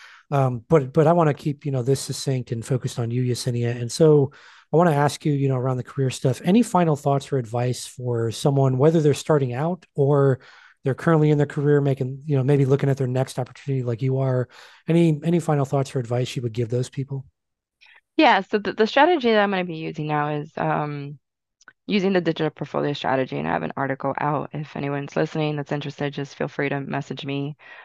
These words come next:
Speaker 2: um, and I can share the link with, uh, Ken to share with the podcast. Uh, but essentially,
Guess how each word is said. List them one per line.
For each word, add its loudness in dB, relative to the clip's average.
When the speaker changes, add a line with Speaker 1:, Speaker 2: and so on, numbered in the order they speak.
Speaker 2:
um, -2
and 0
I 0
can -6
share -2
the -4
link -6
with, -10
uh, -6
Ken -6
to -12
share -4
with -8
the -4
podcast. -2
Uh, 8
but 4
essentially, 2